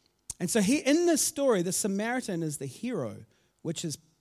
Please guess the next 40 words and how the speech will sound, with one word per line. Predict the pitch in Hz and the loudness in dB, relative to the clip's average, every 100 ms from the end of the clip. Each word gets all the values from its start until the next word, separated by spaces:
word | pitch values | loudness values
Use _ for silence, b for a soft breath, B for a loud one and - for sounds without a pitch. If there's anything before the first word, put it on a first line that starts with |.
| _ - | _ -12
profound. | 156 - 226 156 98 101 _ _ | -12 -8 -8 -8 -10 -16 _ _
And | 139 | -10
all | 156 175 | -6 -6
the | 151 127 - b b b _ | -6 -8 -12 b b b _
listeners, | 160 196 - 156 131 | -4 -2 -2 -4 -4
all | 151 | -6
the | 143 120 | -4 -6
scribes, | 104 - 180 170 156 131 | -8 -8 -4 -2 -4 -6
all | 143 | -8
the | 131 120 117 b b - | -8 -10 -12 b b -6
teachers | 190 175 170 | -4 -4 -4
of | 127 | -6
the | 127 | -4
law | 135 160 139 | -2 -2 -2
would | 127 | -4
have | 123 - | -8 -10
been, | 120 113 _ _ _ _ _ - | -10 -10 _ _ _ _ _ -12
uh, | 90 | -6
most | 156 170 165 | -2 -4 -4
outraged | 160 151 104 135 - | -6 -6 -4 -6 -8
by | 117 113 | -10 -8
this. | 110 101 - - _ B B - | -8 -12 -16 -20 _ B B -2
If | |
you | 226 | 2
don't | 240 247 | 2 0
know | 220 | -2
the | 214 | -2
story, | - 254 240 175 113 104 _ _ _ _ _ _ - | -2 0 0 0 -4 -10 _ _ _ _ _ _ -8
let | 185 190 | -6 -2
me, | 185 - | -4 -4
let | 175 - 196 | -8 -4 -4
me | 185 170 | -4 -6
briefly | 143 196 190 180 | -4 -4 -4 -6
recap. | 156 147 - 147 - _ _ b b b | -6 -8 -8 -10 -10 _ _ b b b
So | - 220 | -6 0
a | 208 | 2
man | 214 233 240 | 2 2 0
is | 220 | -2
going | - 226 233 233 | 0 0 0 -4
from, | - 180 170 | -4 -6 -6